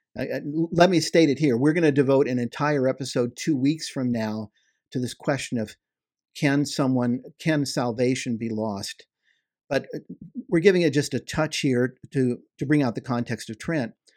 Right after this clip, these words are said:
Within Protestantism, I must say, there are those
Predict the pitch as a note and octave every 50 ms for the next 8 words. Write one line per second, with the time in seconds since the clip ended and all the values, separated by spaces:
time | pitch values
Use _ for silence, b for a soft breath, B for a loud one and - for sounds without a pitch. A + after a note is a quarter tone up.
0 | _ _ _ _ _ _ C#3 C#3+ D#3 D3+ G#3 B3 C4+ B3+ - F3+ F3 E3 E3 D#3+
1 | D3 C#3+ A#2+ A2+ A2 G2+ - G2+ G2+ G#2 A#2 A#2+ _ _ _ _ _ _ _ -
2 | B2 B2 C3+ E3 F#3+ - - B2 F#2 F2 A#2 - _ _ _ _ _ _ _ _
3 | _ _ _ _ - D3+ F#3 G#3 - D#3+ E3+ E3 D#3+ B2+ D#3+ F3+ A3+ B3 B3+ A#3+
4 | - -